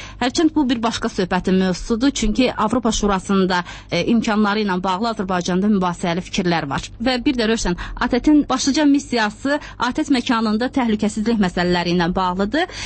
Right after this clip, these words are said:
və, e, buna görə də A T T uzun illərdə Azərbaycanda Dağlıq Qarabağ münaqişəsinin nizamlanması məsələsi ilə məşğul olur. Əslində elə cənab Maratinos'un Bakı səfərində də demokratik məsələlər bir növ arxa plana keçib, daha çox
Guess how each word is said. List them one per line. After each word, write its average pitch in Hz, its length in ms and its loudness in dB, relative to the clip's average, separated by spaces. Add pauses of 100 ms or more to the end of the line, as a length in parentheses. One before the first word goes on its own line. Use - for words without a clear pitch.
(140)
və, 277 180 0
e, 220 460 2
buna 277 180 2
görə 240 240 0
də 254 140 0
A 220 40 0
T 247 140 -4
T 240 80 0
uzun 220 240 2
illərdə 190 400 0
Azərbaycanda 202 720 2
Dağlıq 202 320 0
Qarabağ 214 400 0
münaqişəsinin 190 840 2 (260)
nizamlanması 208 680 2
məsələsi 180 540 0
ilə 170 160 2
məşğul 190 340 0
olur. 254 240 0 (240)
Əslində 262 480 2
elə 254 160 2 (320)
cənab 247 240 0
Maratinos'un 226 720 2
Bakı 214 240 -2
səfərində 190 640 0
də 254 160 2 (240)
demokratik 247 640 0
məsələlər 220 480 2
bir 226 160 2
növ 226 160 0
arxa 220 320 -2
plana 175 320 0
keçib, 196 480 0
daha 233 240 0
çox - 240 -2